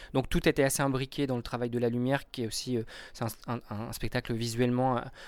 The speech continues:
assez chouette. Il y a, il y a beaucoup de, de, de jeux de lumière un peu partout. Euh, et puis après, voilà, euh, on a fait les, les choix sur ces chansons-là. Et puis on,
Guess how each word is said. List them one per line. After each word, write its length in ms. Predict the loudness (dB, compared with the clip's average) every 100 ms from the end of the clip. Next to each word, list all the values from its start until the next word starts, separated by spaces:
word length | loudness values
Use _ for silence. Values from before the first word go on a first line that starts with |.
| -6
assez 180 | -2 0
chouette. 380 | 2 4 4 4
Il 20 |
y 40 |
a, 20 | -2 -2
il 40 |
y 20 | -2
a 40 |
beaucoup 220 | -2 -2
de, 320 | 0 0 0 -2
de, 140 | -4
de 140 | -4 -2
jeux 180 | -2
de 40 | 2
lumière 360 | 2 4 2
un 60 | 0
peu 120 | -2
partout. 320 | -4 -4 -6 -10 -12 -16 -16 -10 -2
Euh, 440 | 2 2 2 -2 -2
et 80 | -2
puis 220 | 6 12
après, 160 | 12
voilà, 440 | 12 12 10 10 10
euh, 80 | 6 -2 -14 -2
on 100 | 4
a 80 | 6
fait 100 | 6
les, 120 | 6
les 160 | 4 4
choix 180 | 4
sur 140 | 4 0
ces 100 | -2
chansons-là. 500 | -4 0 4 6 6
Et 120 | 2
puis 180 | 0 0
on, 140 | 0